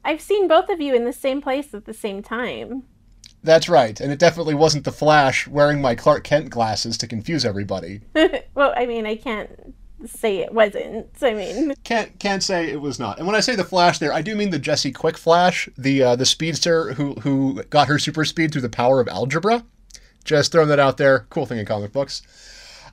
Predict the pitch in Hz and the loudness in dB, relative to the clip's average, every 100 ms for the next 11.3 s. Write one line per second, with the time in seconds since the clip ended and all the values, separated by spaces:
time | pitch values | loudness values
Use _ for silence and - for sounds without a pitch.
0 | - 190 202 196 254 247 247 214 - 240 | -6 -2 -2 -2 -4 -2 -2 -2 0 2
1 | 247 202 214 - - - - - 226 180 | 2 2 0 0 -2 -6 -10 -2 4 4
2 | 123 101 - 190 190 185 208 185 180 165 | 4 0 -6 6 8 10 8 2 0 -4
3 | - - 208 190 - 320 202 160 131 117 | -4 2 4 4 2 2 2 2 2 0
4 | 107 117 117 117 233 - - - - - | 0 -4 -4 -4 -4 -4 -8 -10 -20 -20
5 | - - 180 - 165 156 160 - - 147 | -12 -4 -2 2 2 2 -4 -6 -4 -4
6 | 139 135 - 220 - 165 151 139 143 139 | -2 -2 0 -2 -2 -2 0 -2 -2 -2
7 | 135 113 - 135 135 131 127 127 123 127 | -4 -6 -8 -4 -2 -2 -2 -6 -6 -6
8 | 123 113 175 151 131 135 123 127 139 131 | -6 -6 -6 -6 -6 -6 -4 -2 -2 0
9 | 139 123 117 110 - 139 135 139 151 160 | 2 2 2 -2 -4 -2 -2 -4 -6 -4
10 | 107 101 - 98 92 110 95 110 117 135 | -2 -4 -4 -6 -6 -10 -8 -8 -8 -8
11 | 240 233 | -6 -8